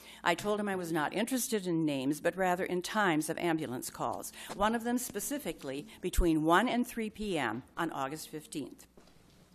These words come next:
I had presumed that there was a simple log of calls, but evidently that is not the case. The department secretary referenced information on her computer,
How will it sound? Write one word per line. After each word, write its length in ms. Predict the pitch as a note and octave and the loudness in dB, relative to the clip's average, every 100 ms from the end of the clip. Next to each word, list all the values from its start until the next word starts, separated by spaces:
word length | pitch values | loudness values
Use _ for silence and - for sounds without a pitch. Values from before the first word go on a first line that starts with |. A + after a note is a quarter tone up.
| - _ - - - - | -20 _ -20 -18 -14 -4
I 100 | A#3 | 2
had 160 | C#4+ C#4+ | 2 4
presumed 420 | A#3+ G3+ G#3 F3+ | 2 4 4 4
that 100 | D#3 | 4
there 120 | E3+ | 4
was 140 | D#3+ E3 | 2 0
a 60 | |
simple 360 | - G#3+ G#3 E3 | 0 2 2 4
log 320 | E3 D#3+ D#3+ | 6 6 6
of 140 | B2+ | 0
calls, 480 | - F3 C#3+ A#2 - | 0 4 4 4 -2
but 120 | - | -2
evidently 520 | G3+ G3+ F#3+ F3 D#3+ F3 | 0 0 0 -2 -2 -2
that 220 | D#3+ D3 | -2 -4
is 120 | D3 | -2
not 360 | D#3 E3+ D#3+ - | 0 2 2 -2
the 60 | |
case. 580 | - F#3+ D3 - - - _ - - - - | -8 -4 -4 -4 -8 -8 _ -20 -20 -18 -8
The 80 | A3+ | -6
department 480 | G3 G#3+ A#3+ C4 C4+ | -4 4 4 6 2
secretary 600 | G#3+ G3 F3+ - F3+ F3+ | 2 0 -2 -2 0 0
referenced 540 | E3+ E3 F#3 F#3 - | 0 -2 0 0 0
information 560 | F3 F3+ E3+ D#3 D3+ D3+ | 0 0 2 2 2 0
on 120 | C#3 | -2
her 100 | C#3+ | -4
computer, 640 | - C3 - A3+ A#3+ A#3+ | -6 -8 -2 2 4 4